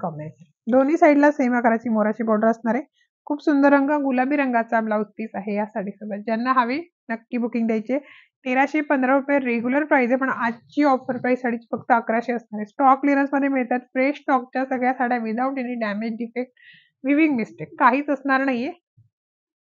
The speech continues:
डबल वन डबल झिरो, शिपिंग all India फ्री असणार आहे. बुकिंग क्विक करायची आहे. आकांक्षा मॅम, हर साडी के साथ हम लोग यहाँ पर price tag दिखा रहे हैं, तो price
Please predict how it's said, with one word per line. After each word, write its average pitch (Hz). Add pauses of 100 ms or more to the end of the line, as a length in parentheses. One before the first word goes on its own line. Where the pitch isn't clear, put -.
(880)
डबल 262
वन 247
डबल 190
झिरो, 170
शिपिंग 277
all 233
India 208
फ्री 208
असणार 196
आहे. 180
बुकिंग 240
क्विक 262
करायची 247
आहे. 254 (1120)
आकांक्षा 302
मॅम, 349
हर 285
साडी 269
के 269
साथ 269
हम 254
लोग 247
यहाँ 233
पर 247
price 233
tag 240
दिखा 233
रहे 277
हैं, 302
तो 247
price 226